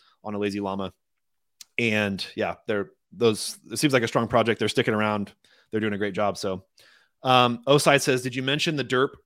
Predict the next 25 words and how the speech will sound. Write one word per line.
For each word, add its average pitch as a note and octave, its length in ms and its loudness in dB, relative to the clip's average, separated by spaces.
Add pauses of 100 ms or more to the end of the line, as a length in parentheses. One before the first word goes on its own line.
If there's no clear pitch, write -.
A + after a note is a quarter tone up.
Cornucopia, C3+ 600 2 (320)
uh, A2 180 0
connection?" A2+ 640 -4 (400)
I D3 140 6
was D#3 280 2
in G3+ 480 4
the, C3+ 560 2 (260)
uh, B2 280 2
A D#3+ 180 4
M C3+ 120 0
A C#3 160 2
this B2+ 180 -4
morning, A#2 480 -2 (720)
um, A2 320 -2
listening C#3 360 0
into C3 220 -2
the, A2+ 280 2
yeah, A#2 160 4
they A2 140 0
did A#2 140 -2
a G#2+ 60 -2
Derp C3 280 0
Birds B2 440 0
Cornucopia C#3 600 0
collab. G2+ 440 -4